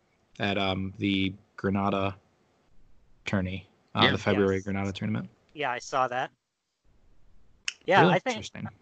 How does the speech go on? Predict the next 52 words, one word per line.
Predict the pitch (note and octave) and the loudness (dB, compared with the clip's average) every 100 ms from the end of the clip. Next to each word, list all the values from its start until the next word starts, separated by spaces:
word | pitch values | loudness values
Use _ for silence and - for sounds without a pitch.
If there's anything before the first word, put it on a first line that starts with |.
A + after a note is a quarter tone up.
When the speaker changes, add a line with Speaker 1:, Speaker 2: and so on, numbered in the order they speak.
| - | 2
Speaker 3:
I | F3 | 2
think | G3+ A3 - | 4 -2 -6
the, | E3 D#3+ | -6 0
uh, | D3+ C#3+ C3+ | 2 4 2
U | C3 D#3 | 0 2
S | D#3+ - | 2 0
players | D3+ B2+ B2 B2+ | 0 0 0 -4
are | |
gonna | B2 A#2+ | -6 -4
get | B2 | -2
a | A#2 | -2
lot | A2 B2 B2+ | 2 6 6
of, | B2 A#2+ A2+ | 6 0 -4
uh, | A2+ A#2 _ _ _ _ _ _ _ _ _ C3 | -6 -6 _ _ _ _ _ _ _ _ _ 4
a | |
lot | C3+ C#3 | 8 8
of | C3+ B2+ - | 8 0 -2
challenge | - C#3+ C#3+ B2+ A#2+ | 6 8 6 0 -6
from, | - B2+ B2 B2 | 2 4 4 0
uh, | A#2+ A#2 A2+ _ _ _ _ _ _ - - - | -2 -2 -4 _ _ _ _ _ _ -20 -20 -4
from | C#3+ B2+ | -2 -2
the, | B2 A#2+ | -6 -6
uh, | A#2 A2+ _ _ _ _ _ _ - | -6 -8 _ _ _ _ _ _ -16
European | - C#3 C#3+ - C#3+ | 0 4 4 0 -6
players | B2+ A#2+ A#2+ B2+ | -2 -2 -2 -4
this | D#3 C#3+ | -6 -4
year. | G3 G#3 G3 _ - - - _ | 0 0 -2 _ -20 -20 -20 _
Speaker 2:
Yeah. | - G2 B2 | 0 4 4
Speaker 3:
because | B2 A#2 - - | 2 -4 -6 4
they | D3+ | 6
have | C#3+ | 6
a | |
lot | C3 C3+ D3 - | 6 6 4 2
going | D3 C3+ C3 | 0 2 4
on, | B2+ B2+ B2+ | 6 6 2
and | D3+ B2+ A#2+ A#2+ A#2+ A#2+ - - - - - _ - | -2 -2 0 -2 -4 -10 -20 -20 -20 -20 -20 _ 2
there's | B2+ C3 | 4 4
some, | - - C3+ B2 B2+ - | 0 -2 0 -2 -6 -12
some | - B2 | -8 0
good | C#3+ - | 0 4
players | C3 D#3 D3+ | 6 6 4
over | A#2 A2 | 0 -2
there | A#2 A2+ | -4 -6
from | B2+ | -6
what | A#2+ A#2+ | -4 -4
I've | A#2+ | -4
seen, | - A#2+ A#2+ | -8 -8 -8
especially | B2+ C#3 - C#3 | -2 0 0 -2
coming | - B2+ B2+ | -2 -2 -2
out | A#2+ | -2
of | |
Spain. | - B2+ C3+ D3 | -2 -2 -2 -4